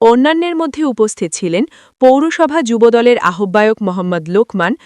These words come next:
সদস্য সচিব ইব্রাহিম চৌধুরী মানিক, যুগ্ম আহ্বায়ক ইকরামুল হক জিকু, যুবদল নেতা জাফর ইকবাল, মোহাম্মদ ইউনুস, মোরশেদ, খোরশেদ, শ্রমিক নেতা আকরাম হোসেন দুলাল, আসাহাবুদ্দিন দুলাল,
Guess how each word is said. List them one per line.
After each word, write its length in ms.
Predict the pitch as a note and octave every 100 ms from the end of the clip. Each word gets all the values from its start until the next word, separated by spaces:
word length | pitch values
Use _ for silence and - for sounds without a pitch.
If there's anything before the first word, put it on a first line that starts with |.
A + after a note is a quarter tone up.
| _ -
সদস্য 520 | - A#3+ C4+ D4 E4
সচিব 380 | - B3+ C#4 B3+
ইব্রাহিম 520 | - A3+ G3 A3+ B3+ C#4
চৌধুরী 480 | A3+ G3 F#3+ G#3+
মানিক, 440 | G3 D#3 D3 F#3+ - - _ _
যুগ্ম 340 | F#3+ C4+ C4 D#4+
আহ্বায়ক 560 | D4 A#3+ A3+ B3 B3+ B3+
ইকরামুল 520 | D#4 - A3 A3 A3 -
হক 120 | F#3 F3+
জিকু, 460 | D3+ G3 - F#3+ D4+ _ _ -
যুবদল 500 | G3 C#4 E4 E4 E4
নেতা 300 | C#4+ C4 C4
জাফর 440 | F#3+ F3 F#3 C#4
ইকবাল, 400 | A#3+ D3+ D#3 F3+ E4 _ _
মোহাম্মদ 480 | G3+ G#3+ C#4 D4+ D4+
ইউনুস, 440 | F3 E3 E3 D#4+ - _ _
মোরশেদ, 580 | G#3 A#3 B3+ - F#3 C4+ - _ -
খোরশেদ, 580 | - D#4 - F3+ G#3+ - _ _
শ্রমিক 420 | - C#4 C#4 E4 E4
নেতা 280 | D4+ D4+ D4+
আকরাম 500 | - F3+ - B3 C4
হোসেন 380 | B3+ C4 B3
দুলাল, 360 | F#3 F3 D3+ C4+ - - -
আসাহাবুদ্দিন 840 | G#3 G#3+ C#4+ D4+ D4+ C4+ A3+ C4+
দুলাল, 360 | G#3 E3+ D#3 C4